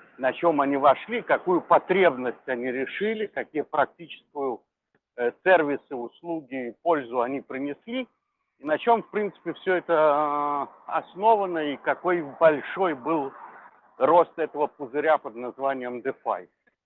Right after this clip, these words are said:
Но в конце мы пришли к сухому остатку.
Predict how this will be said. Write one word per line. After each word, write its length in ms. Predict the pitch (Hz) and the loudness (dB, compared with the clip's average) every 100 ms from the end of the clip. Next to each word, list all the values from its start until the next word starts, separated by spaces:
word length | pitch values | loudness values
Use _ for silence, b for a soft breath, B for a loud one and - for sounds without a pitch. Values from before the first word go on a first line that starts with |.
| _ _ _ _ _ _ _ - | _ _ _ _ _ _ _ 0
Но 200 | 185 175 | 2 2
в 80 | - | 4
конце 560 | 196 196 - 247 226 - _ _ _ _ _ - | 2 2 0 0 0 -2 _ _ _ _ _ -4
мы 160 | 202 | -4
пришли 380 | 202 196 - 190 | -2 -4 -4 -10
к 80 | - | -12
сухому 480 | - 220 180 165 165 | -10 0 0 4 4
остатку. 680 | 147 - 127 104 - 98 | 4 0 0 0 -2 -20